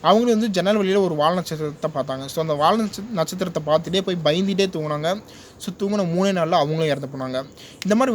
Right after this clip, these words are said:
வந்து ஹிஸ்டரியில் வந்து இந்த நட்சத்திரத்தை பார்த்துட்டு போய் தூங்கும்போது வந்து நிறைய பேர் இறந்து போனாங்க. So, அதனால தான் வந்து இப்படி நட்சத்திரம் உருவாச்சுன்னா ஒண்ணு அந்த அரசன் இறந்து போவான், இல்ல வந்து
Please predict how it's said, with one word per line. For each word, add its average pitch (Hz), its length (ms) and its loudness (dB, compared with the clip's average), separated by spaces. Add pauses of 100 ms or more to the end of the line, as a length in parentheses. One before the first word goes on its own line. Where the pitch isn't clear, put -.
வந்து 220 180 2
ஹிஸ்டரியில் 233 400 0
வந்து 180 360 0 (680)
இந்த 175 140 0
நட்சத்திரத்தை 208 600 0
பார்த்துட்டு 214 240 2
போய் 220 120 -2
தூங்கும்போது 190 320 0
வந்து 214 200 2
நிறைய 180 280 4
பேர் 190 120 0
இறந்து 156 300 0
போனாங்க. 135 280 -2
So, 147 200 0
அதனால 170 240 2
தான் 214 140 4
வந்து 208 340 0 (400)
இப்படி 175 180 0
நட்சத்திரம் 196 480 2
உருவாச்சுன்னா 196 400 0
ஒண்ணு 190 100 2
அந்த 185 140 2
அரசன் 165 300 0
இறந்து 180 300 2
போவான், 165 400 0
இல்ல 180 200 2
வந்து 185 380 0